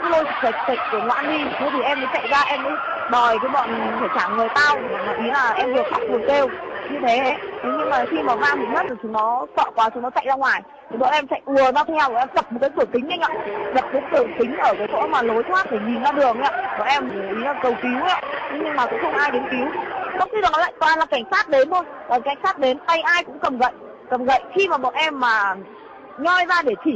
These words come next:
cái thằng mà nó đánh bọn em ấy, thì là bọn cảnh sát lại giơ gậy lên vụt bọn em. Đấy. Cảnh sát đợt sau người ta đến ấy ạ. Rất nhiều cảnh sát đến nhưng mà lại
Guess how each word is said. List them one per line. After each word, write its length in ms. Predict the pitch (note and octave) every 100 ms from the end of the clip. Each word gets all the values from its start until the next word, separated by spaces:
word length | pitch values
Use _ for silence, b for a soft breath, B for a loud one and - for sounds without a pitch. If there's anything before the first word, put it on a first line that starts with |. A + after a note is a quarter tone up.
| -
cái 100 | C5
thằng 240 | F4 B3 A3+
mà 120 | G#3+
nó 80 | C4
đánh 200 | E4 E4+
bọn 100 | C4+
em 220 | D4+ D4+
ấy, 100 | E4+ - - - -
thì 120 | C4
là 120 | C4
bọn 140 | A#3+ -
cảnh 100 | G#3 F4+
sát 160 | F#4+
lại 100 | C#4+ A3+
giơ 160 | F4 E4+
gậy 180 | D4+
lên 160 | C#4 D4
vụt 160 | C#4 A#3
bọn 100 | B3
em. 180 | C#4 B3+ - - - - - - - - - -
Đấy. 220 | A3 A#3 - - - - - -
Cảnh 100 | G#3+ G3
sát 140 | F#4
đợt 140 | D4+ -
sau 160 | - D4
người 120 | B3+
ta 80 | C4+
đến 240 | B3 A#3+
ấy 80 | F4
ạ. 80 | - - - - -
Rất 160 | -
nhiều 260 | F4 D4 C4
cảnh 140 | G3 F3
sát 160 | F4 C#4+
đến 240 | B3+ C#4+ F4
nhưng 180 | E4+ D#4+
mà 160 | B3+
lại 120 | G#3